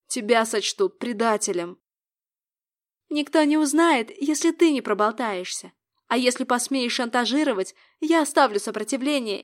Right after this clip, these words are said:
и гори все синим пламенем". "Теперь мне все ясно". И он швырнул кулон мне в лицо.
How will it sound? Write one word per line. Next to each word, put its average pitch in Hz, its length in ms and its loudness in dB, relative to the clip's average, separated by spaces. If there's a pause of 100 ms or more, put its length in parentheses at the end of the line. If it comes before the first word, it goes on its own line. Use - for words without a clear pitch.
(140)
и 294 100 0
гори 302 300 6
все - 240 -4
синим 247 420 -4
пламенем". 180 640 -4 (1080)
"Теперь 233 380 0
мне 208 140 -2
все 220 200 -2
ясно". 202 580 0 (680)
И 349 80 2
он 254 120 -2
швырнул 233 460 -4
кулон 226 400 0
мне 214 180 -6
в 202 40 -8
лицо. 208 460 -6